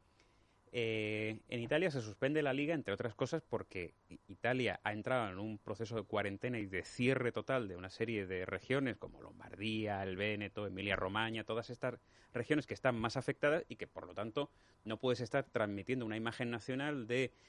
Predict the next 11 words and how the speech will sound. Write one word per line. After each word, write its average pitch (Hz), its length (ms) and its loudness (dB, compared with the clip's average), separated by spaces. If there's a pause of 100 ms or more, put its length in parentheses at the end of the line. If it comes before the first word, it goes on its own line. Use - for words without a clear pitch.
(160)
eh, 107 200 -2
se 120 140 -4
producen 117 400 2
viajes 131 380 2
continuamente 127 580 0
para 113 220 2
mantener 101 420 -2
la 120 120 0
Liga 113 200 0
de 113 80 0
Fútbol 131 420 0